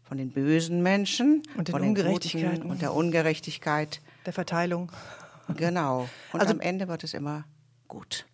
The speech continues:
Speaker 2: Du hast Germanistik studiert und das Pro-Seminar Märchen studiert?
Speaker 1: Ich bin eigentlich Physiotherapeutin für Kinder. Das war mein erster Beruf oder ist er eigentlich auch immer noch.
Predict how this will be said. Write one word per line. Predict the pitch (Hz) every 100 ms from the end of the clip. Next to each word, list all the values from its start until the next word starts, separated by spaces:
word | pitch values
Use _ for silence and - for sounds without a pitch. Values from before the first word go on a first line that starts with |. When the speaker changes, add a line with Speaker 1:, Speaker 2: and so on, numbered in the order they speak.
| _
Speaker 2:
Du | 180
hast | 196 202 -
Germanistik | 202 190 190 214 226
studiert | 214 202 202
und | 190
das | 180
Pro-Seminar | - 202 214 202 190 185 190 190 185 175
Märchen | 175 175 175 151 151 -
studiert? | 165 185 262 - _ _ - - - - _
Speaker 1:
Ich | 175
bin | 170 175
eigentlich | 190 285 226 208
Physiotherapeutin | 208 202 170 175 151 147 147 151 143
für | 139
Kinder. | - 127 110 107
Das | 113 -
war | 139
mein | 139
erster | 123 120 - 104 95 - - -
Beruf | 143 131 139 131
oder | 143
ist | 160 160
er |
eigentlich | - 143 147
auch | 147
immer | - 156 127
noch. | 107 87 -